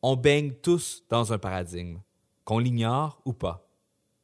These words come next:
Lorsqu'on regarde Lewis Howes ou John Lee Dumas, on peut se sentir inspiré ou menacé, tout dépend de ta façon de voir les choses. Les interactions, directes ou indirectes, qu'on a avec les autres nous proposent une fenêtre sur le monde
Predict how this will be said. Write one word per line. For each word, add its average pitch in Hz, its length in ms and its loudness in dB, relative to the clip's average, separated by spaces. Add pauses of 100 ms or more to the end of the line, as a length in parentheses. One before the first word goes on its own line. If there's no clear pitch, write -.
(320)
Lorsqu'on 175 360 2
regarde 135 440 4
Lewis 123 400 0
Howes 131 400 4
ou 147 100 -4
John 135 280 2
Lee 123 160 -2
Dumas, 92 540 -8 (440)
on 120 100 0
peut 170 160 0
se 147 100 -4
sentir 127 500 0
inspiré 139 600 -4
ou 143 80 -4
menacé, 110 580 -2 (300)
tout 220 80 -8
dépend 190 260 6
de 180 60 -2
ta 135 100 2
façon 131 280 0
de 156 40 -2
voir 139 160 6
les 107 100 4
choses. 95 520 -2 (640)
Les 104 160 0
interactions, 127 640 2 (320)
directes 131 480 4
ou 123 120 2
indirectes, 120 580 2 (220)
qu'on 208 200 4
a 233 40 6
avec 165 200 4
les 117 180 4
autres 175 240 2
nous 147 140 0
proposent 214 560 4
une 131 120 2
fenêtre 123 640 0
sur 170 220 -2
le 120 140 2
monde 117 380 2